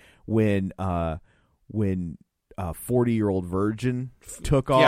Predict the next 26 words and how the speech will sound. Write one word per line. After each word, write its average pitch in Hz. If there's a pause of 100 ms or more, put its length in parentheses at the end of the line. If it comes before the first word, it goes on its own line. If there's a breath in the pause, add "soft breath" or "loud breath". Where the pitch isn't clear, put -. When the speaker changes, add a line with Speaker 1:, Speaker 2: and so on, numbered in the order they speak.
Speaker 1:
off. 135
Speaker 2:
was 135
gonna 127
say 110
that's, 113
yep, 127 (260)
yep, 123
Speaker 1:
And 127
Speaker 2:
yep, 123
Speaker 1:
then 120
Speaker 2:
yep. 87
Speaker 1:
everybody 127
wanted 117
that 107
kind 131
of 117
comedy. 135 (220 soft breath)
That's 131
what 131
happened 101 (280)
with, 104 (240)
with 107
Animal 120
House. 101
And 196
Speaker 2:
Was, 220